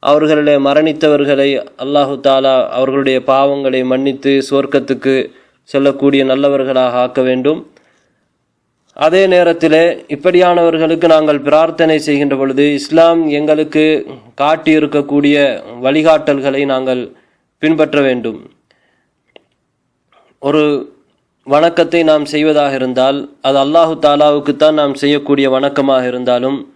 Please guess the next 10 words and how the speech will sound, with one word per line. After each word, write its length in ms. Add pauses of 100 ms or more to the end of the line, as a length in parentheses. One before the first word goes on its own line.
(260)
நபிகள் 380
நாயகம் 440
ஸல்லல்லாஹு 600
அலைஹி 380
வஸல்லம் 380
அவர்களுடைய 840 (500)
வழிகாட்டுதல் 960
எங்களுக்கு 460
மிக 220
முக்கியமாக 920